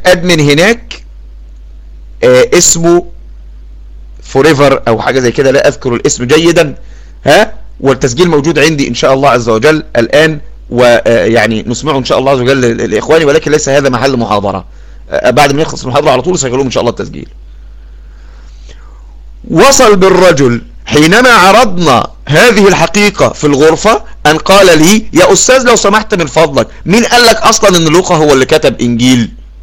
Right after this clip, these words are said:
هو اللي كتب رسالة أعمال الرسل؟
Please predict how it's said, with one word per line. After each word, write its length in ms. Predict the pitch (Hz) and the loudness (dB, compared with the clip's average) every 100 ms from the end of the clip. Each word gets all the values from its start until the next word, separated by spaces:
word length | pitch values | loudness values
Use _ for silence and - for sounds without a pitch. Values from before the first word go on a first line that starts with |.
| - - - - - - - - - - - - - | -20 -20 -20 -20 -20 -20 -20 -20 -20 -20 -20 -18 0
هو 120 | 135 | 2
اللي 100 | 135 | 4
كتب 280 | 127 160 120 | 2 -2 -2
رسالة 360 | 113 143 135 113 | -2 -2 -2 -2
أعمال 200 | 107 131 | 0 0
الرسل؟ 360 | 117 147 127 | 2 0 0